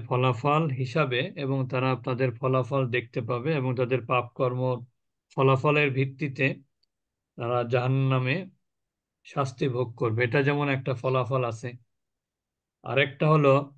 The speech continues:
যারা নেক আমল করে, আল্লাহর, আহ, মানে সলেহ যারা, তারা তাদেরও কর্মের ফল হিসাবে আখেরাতে তাদের জান্নাতে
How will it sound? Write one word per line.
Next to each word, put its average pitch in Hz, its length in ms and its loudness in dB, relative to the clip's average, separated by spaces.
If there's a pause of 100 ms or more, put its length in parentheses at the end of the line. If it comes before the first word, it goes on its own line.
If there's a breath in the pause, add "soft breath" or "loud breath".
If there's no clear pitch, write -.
(140)
যারা 135 340 2
নেক 139 460 0 (180)
আমল 139 360 -2
করে, 117 380 -2 (300)
আল্লাহর, 123 360 0
আহ, 117 580 -12
মানে 117 220 -8
সলেহ 160 560 4 (120)
যারা, 110 420 -4 (1040)
তারা 139 580 4
তাদেরও 147 680 2 (760)
কর্মের 170 420 0
ফল 160 320 0
হিসাবে 143 680 -4 (580)
আখেরাতে 143 640 -2
তাদের 139 400 -2
জান্নাতে 139 840 0